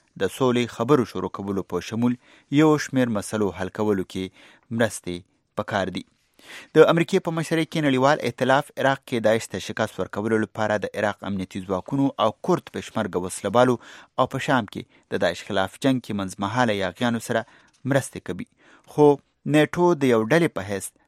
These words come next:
د داعش خلاف نه جنګیږي او ځینې غړي یې د امریکې په مشرۍ کې ائتلاف لاندې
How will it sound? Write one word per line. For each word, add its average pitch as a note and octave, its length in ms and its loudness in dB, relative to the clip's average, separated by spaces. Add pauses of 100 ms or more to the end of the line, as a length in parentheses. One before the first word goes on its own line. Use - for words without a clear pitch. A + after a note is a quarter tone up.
(140)
د A2+ 180 2
داعش - 240 -4
خلاف G2+ 320 -4
نه C3+ 140 2
جنګیږي F2 460 -8 (320)
او G#2 180 2
ځینې G#2 220 -2
غړي D3 200 2 (560)
یې C#3 120 6 (180)
د - 20 6 (220)
امریکې G#2+ 420 -2
په F#2+ 140 -10
مشرۍ F#2 360 -6
کې F#2+ 100 -8 (480)
ائتلاف C#3+ 500 2
لاندې F#2 260 -4